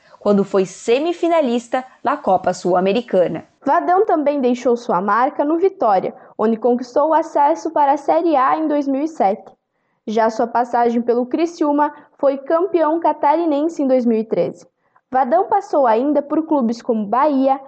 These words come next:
Speaker 2: Goiás e Sport, mas nessas equipes teve uma passagem breve e discreta.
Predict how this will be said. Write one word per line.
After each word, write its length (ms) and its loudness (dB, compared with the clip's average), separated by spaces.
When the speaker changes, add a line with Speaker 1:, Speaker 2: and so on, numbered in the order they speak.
Speaker 2:
Goiás 640 2
e 140 4
Sport, 600 -2
mas 180 0
nessas 280 0
equipes 520 0
teve 240 0
uma 140 0
passagem 580 0
breve 640 0
e 80 -4
discreta. 640 -4